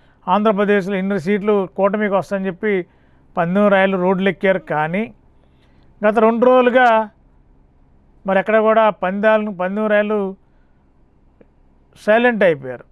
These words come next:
సా-, కారణాలు ఏంటి? ఏ కారణంతో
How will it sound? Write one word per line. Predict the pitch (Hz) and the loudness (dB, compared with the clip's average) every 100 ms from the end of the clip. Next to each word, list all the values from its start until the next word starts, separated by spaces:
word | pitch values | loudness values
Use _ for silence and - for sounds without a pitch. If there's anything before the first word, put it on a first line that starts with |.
| _ | _
సా-, | 190 185 | -2 -2
కారణాలు | - 190 208 220 214 | 0 0 2 2 0
ఏంటి? | 208 185 220 208 _ _ _ _ _ _ _ _ _ _ _ _ _ _ 175 | 0 -2 -4 -6 _ _ _ _ _ _ _ _ _ _ _ _ _ _ -2
ఏ | 196 | 0
కారణంతో | 208 220 214 220 202 220 208 | 2 2 2 0 2 2 2